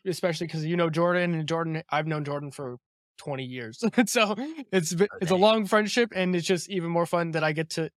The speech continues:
Speaker 1: to meet other people that he gets connected to and just have cool conversations. So with that, go ahead and tell everyone a little bit about what your background is and what, what do you do? I mean, you're already wearing your,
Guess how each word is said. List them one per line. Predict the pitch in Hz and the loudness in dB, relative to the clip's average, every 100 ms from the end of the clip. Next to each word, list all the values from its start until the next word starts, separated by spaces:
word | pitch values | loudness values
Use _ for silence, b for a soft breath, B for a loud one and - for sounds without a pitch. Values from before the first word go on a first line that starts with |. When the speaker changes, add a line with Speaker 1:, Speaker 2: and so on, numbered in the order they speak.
| _ - | _ -4
Speaker 1:
to | 165 | -2
meet | 156 156 160 - | 0 -2 -2 -4
other | 170 165 | -2 0
people | 175 160 | 0 0
that | 156 143 - | -4 -8 -6
he | 185 | -2
gets | 175 170 | 0 0
connected | 190 175 165 160 | 0 -2 -2 -4
to | - 175 | -2 0
and | 165 147 | -2 -4
just | 151 - | -6 -2
have | 160 156 - _ _ _ - | -2 -2 -12 _ _ _ 0
cool | 185 | 2
conversations. | 175 170 151 160 165 143 135 | 4 0 -2 -8 -8 -10 -8
So | - 165 143 - _ _ - | -2 0 -2 -6 _ _ 2
with | 202 | 2
that, | 170 160 - _ _ _ _ _ _ | 4 0 -2 _ _ _ _ _ _
go | 202 | 6
ahead | 202 | 6
and | 196 | 4
tell | 170 196 | 4 4
everyone | 185 185 190 | 4 2 2
a | 175 | 4
little | 180 | 2
bit | 175 | 4
about | 170 165 160 | 4 4 2
what | 180 | -4
your | 170 | 2
background | 170 - 190 180 | 2 4 0 2
is | 190 165 | 2 0
and | 160 156 156 - _ _ _ | -2 -2 -6 -10 _ _ _
what, | 143 175 180 | 0 0 2
what | 175 | 2
do | |
you | 180 | 4
do? | 175 170 | 4 2
I | 143 | -2
mean, | 147 | -2
you're | 156 | 0
already | 160 | 0
wearing | 156 165 | 2 0
your, | 156 | 0